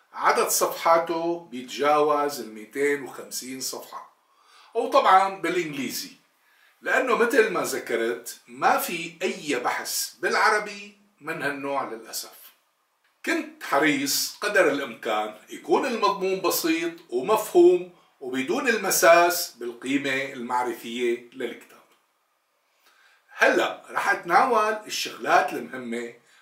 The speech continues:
من هذا البحث بتصرف، وأتناول صياغتها وأعرض لكم إياها بس بطريقتي، مع تعديلات بتخص الثقافة البصرية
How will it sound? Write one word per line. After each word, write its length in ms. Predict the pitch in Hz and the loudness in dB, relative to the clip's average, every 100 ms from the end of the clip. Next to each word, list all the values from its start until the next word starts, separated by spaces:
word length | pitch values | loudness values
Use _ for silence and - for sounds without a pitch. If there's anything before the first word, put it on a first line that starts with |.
| _ | _
من 140 | 110 | -8
هذا 280 | - 185 143 | 2 2 4
البحث 600 | 101 - - - - - - - _ | 0 -2 -2 -4 -4 -8 -12 -20 _
بتصرف، 840 | - 285 247 - - - - - - _ _ _ _ - - - | -8 0 2 2 -2 -8 -18 -20 -20 _ _ _ _ -20 -20 -18
وأتناول 540 | - 139 185 214 294 - | -6 -6 2 4 6 6
صياغتها 1000 | - 156 147 151 - - 135 - - - | 4 6 6 4 -2 0 0 0 -2 -12
وأعرض 400 | 131 151 165 180 | -6 -2 0 2
لكم 300 | 156 - 185 | 0 2 0
إياها 600 | 151 147 139 139 139 - - _ - | 0 -2 -2 -4 -6 -10 -18 _ -2
بس 400 | - - - 165 | 2 4 2 0
بطريقتي، 580 | 165 143 107 - - - _ _ _ - - _ _ | 0 0 -2 -4 -12 -18 _ _ _ -20 -20 _ _
مع 220 | 339 330 | 2 2
تعديلات 920 | - - 143 143 147 160 175 170 - | 4 4 4 2 6 8 6 4 -4
بتخص 400 | 120 - 175 - | -10 -4 -2 0
الثقافة 580 | 156 - - 156 - 143 | 0 -2 0 0 0 0
البصرية 760 | 135 120 123 123 139 113 110 | -4 -6 -6 -4 -4 -4 -8